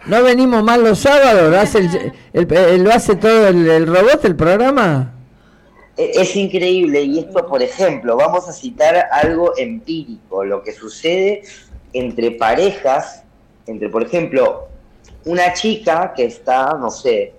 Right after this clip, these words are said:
Speaker 2: sintiéndose mal con su relación con su novio, y su novio, por ejemplo, no sabe,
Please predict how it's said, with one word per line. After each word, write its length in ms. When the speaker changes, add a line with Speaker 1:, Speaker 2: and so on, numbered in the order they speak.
Speaker 2:
sintiéndose 720
mal 400
con 140
su 160
relación 420
con 160
su 160
novio, 640
y 180
su 200
novio, 400
por 160
ejemplo, 480
no 180
sabe, 760